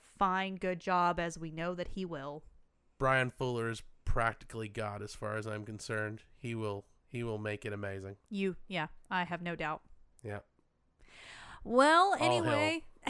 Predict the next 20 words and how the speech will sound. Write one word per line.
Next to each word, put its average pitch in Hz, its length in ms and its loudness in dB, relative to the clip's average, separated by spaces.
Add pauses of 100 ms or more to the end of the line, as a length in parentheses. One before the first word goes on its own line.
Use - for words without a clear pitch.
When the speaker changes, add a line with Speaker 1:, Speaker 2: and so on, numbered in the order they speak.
Speaker 2:
Brian 107 300 8
Fuller, 107 440 2
our 107 140 0
God, 110 340 2 (100)
our 117 120 2
true 127 260 0
Lord 113 240 0
and 113 100 -6
Savior, 110 420 -2 (500)
the 127 80 0
Lord 131 280 4
and 127 120 -2
Savior 123 440 2
of 110 120 -2
television. 113 580 -2 (160)
Speaker 1:
<laughs> - 1200 -8
Who 302 80 -2
keeps 285 300 -4
getting 269 260 -6
canceled. 294 520 -6